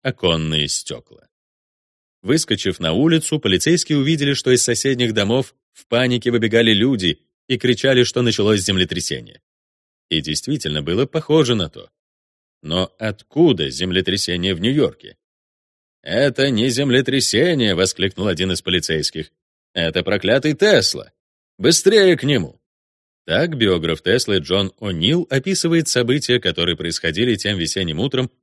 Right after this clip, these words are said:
тысяча восемьсот девяносто восьмого года в районе Тесловской лаборатории. Даже если сделать скидку на излишнюю эмоциональность автора,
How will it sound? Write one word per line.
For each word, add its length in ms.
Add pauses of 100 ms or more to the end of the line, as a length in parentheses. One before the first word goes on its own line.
(140)
тысяча 360
восемьсот 400
девяносто 360
восьмого 340
года 320
в 60
районе 440
Тесловской 600
лаборатории. 680 (640)
Даже 480
если 320
сделать 380
скидку 360
на 120
излишнюю 600
эмоциональность 840
автора, 440